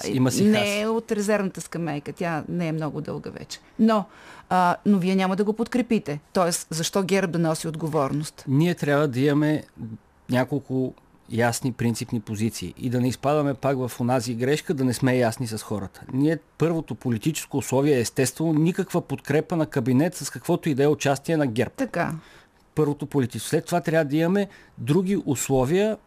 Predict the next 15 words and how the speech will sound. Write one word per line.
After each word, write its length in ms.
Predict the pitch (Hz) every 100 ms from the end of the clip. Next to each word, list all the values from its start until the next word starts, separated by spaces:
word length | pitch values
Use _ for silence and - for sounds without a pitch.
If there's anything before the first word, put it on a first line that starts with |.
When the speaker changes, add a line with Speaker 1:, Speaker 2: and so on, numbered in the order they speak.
| _
Speaker 1:
от, 320 | - 139 - 143
а, 300 | 135 131 123
Speaker 2:
Към 120 | 120
втората. 240 | - 202 165
Speaker 1:
политически 560 | 147 156 - - 208
характер, 560 | 175 - 135 - - -
естествено. 480 | - 117 117 - - - - - - - -
А, 360 | - 113 107 101 -
сега, 340 | - 143 151 127 - _ _ _ _
истината 520 | 175 - 220 226 208
е, 60 | 180
че 120 | 151
след 280 | - 151 180
тези 340 | 208 202 175
избори 420 | 151 123 107 -